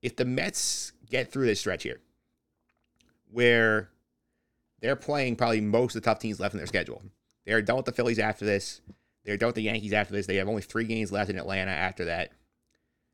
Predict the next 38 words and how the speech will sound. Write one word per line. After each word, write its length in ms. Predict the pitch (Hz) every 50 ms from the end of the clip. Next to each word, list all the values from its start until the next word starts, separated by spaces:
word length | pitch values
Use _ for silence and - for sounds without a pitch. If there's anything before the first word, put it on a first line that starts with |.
| _ _ _ _ _ _ _
They 240 | - 104 117 151 180
have 380 | 185 185 175 170 151 - - _ _ _
a 80 | 135 131
similar 420 | - - - 165 156 147 131 123
lead 280 | 117 110 104 101 90 -
to 40 | 95
the 40 | 87
one 80 | 95
they 80 | 85 87
have 120 | 71 65
now. 260 | 71 71 67 - - - _ _ _ _ _ _ _ _ _ _ _ _ _ _ _ _ _ _
Say 300 | _ - - 127 131 131
it's, 220 | 123 120 - - 107
you 60 | 113
know, 380 | 110 110 107 101 101 98 - - _ _ _ _ _ _ _ _ _ _ _ _ _ _ _ _ _
five, 760 | - 120 120 120 117 113 113 113 113 110 110 110 107 101 - _ _
six, 840 | - - - 123 123 117 113 - - - - - - - - - - _ _
maybe 160 | - 104 98 80
it's 100 | 78 -
eight. 360 | - 127 127 120 117 117 - - _ _ _ _ _ _ _ _ _ _ _ _ _ _ -
The 60 | 117
division 260 | 127 170 202 202 208
is 80 | 160 110
essentially 320 | 135 131 123 - 87 -
over 240 | - 90 82 65 65
because 580 | 85 87 - 101 90 85 80 73 76 - - - _ _ _ _ _ _ _ _ _ -
only 320 | 117 131 143 160 156 139
nine 600 | 120 113 110 110 113 123 135 147 160 185 180 - -
of 120 | - 117
the 60 | 117 120
Mets' 200 | 120 117 - -
final 240 | - 120 123 127 123
thirty-seven 460 | - 131 127 127 127 131 120 120 113
games 220 | 113 107 104 -
come 120 | - 110 107
against 220 | 101 101 92 -
winning 240 | 98 98 98 85 80
teams. 360 | - 85 69 - - -